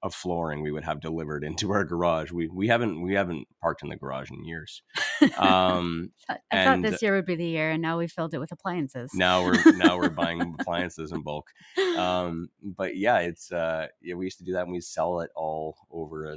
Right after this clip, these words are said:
Speaker 1: you know, the period of a year. About fifteen thousand square feet, we make about fifteen thousand dollars, right?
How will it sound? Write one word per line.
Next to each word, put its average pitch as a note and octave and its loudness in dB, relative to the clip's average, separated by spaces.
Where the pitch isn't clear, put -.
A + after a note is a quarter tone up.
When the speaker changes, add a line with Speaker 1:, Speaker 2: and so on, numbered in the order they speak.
Speaker 1:
you E2 -18
know, D2+ -10
the D#2+ -12
period D#2+ -6
of D2+ -10
a D#2+ -10
year. D#2+ -6
About F2 -8
fifteen G2+ -2
thousand F#2+ 2
square F#2+ -2
feet, G#2+ -2
we F2+ -2
make F2 -4
about F2+ -2
fifteen F#2 -2
thousand F2 4
dollars, - -2
right? E2+ -2